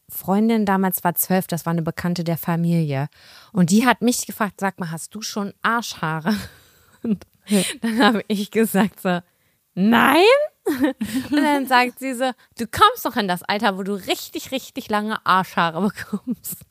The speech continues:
<laughs> Und ich dachte mir so, „Oh mein Gott, es gibt Haare am Arsch, einen Zopf an der Rosette.“ Das war mir so nicht bewusst.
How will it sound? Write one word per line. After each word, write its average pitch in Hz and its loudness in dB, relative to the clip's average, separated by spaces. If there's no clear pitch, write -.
<laughs> 349 0
Und 403 6
ich 320 6
dachte 320 4
mir 285 2
so, 233 2
„Oh 220 0
mein 262 2
Gott, 403 4
es 247 -4
gibt 233 -4
Haare 220 2
am 190 0
Arsch, 233 4
einen 185 0
Zopf - 2
an 240 2
der 247 2
Rosette.“ 202 0
Das 262 4
war 233 6
mir 233 4
so 185 0
nicht 269 0
bewusst. 208 0